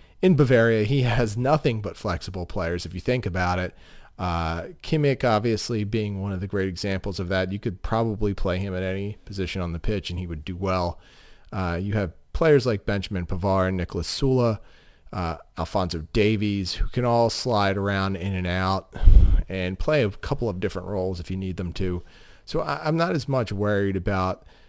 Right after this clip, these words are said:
the back three as I was a couple of weeks ago, because I did think that was a valid concern. And I think just looking at the personnel that the team had, it wouldn't have shocked me if he tried that back three.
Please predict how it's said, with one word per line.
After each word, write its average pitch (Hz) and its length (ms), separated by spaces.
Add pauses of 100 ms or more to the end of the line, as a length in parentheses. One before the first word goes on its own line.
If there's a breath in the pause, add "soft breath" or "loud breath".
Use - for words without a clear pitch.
(160 soft breath)
the 139 160
back 117 380
three 110 380
as 101 140
I 95 120
was 92 320
a 101 60
couple 101 300
of 92 100
weeks 95 280
ago, 98 220
because 95 200
I 147 80
did 190 220
think 180 160
that 170 140
was 139 120
a 143 60
valid 123 340
concern. 104 520
And 98 120
I 98 80
think 117 240
just 104 220
looking 117 260
at 95 60
the 92 60
personnel 107 560
that 95 160
the 98 80
team 107 340
had, 98 420 (400 loud breath)
it 127 60
wouldn't 160 220
have 135 120
shocked 120 380
me 117 140
if 92 80
he 110 120
tried 101 320
that 92 260
back 95 260
three. 92 400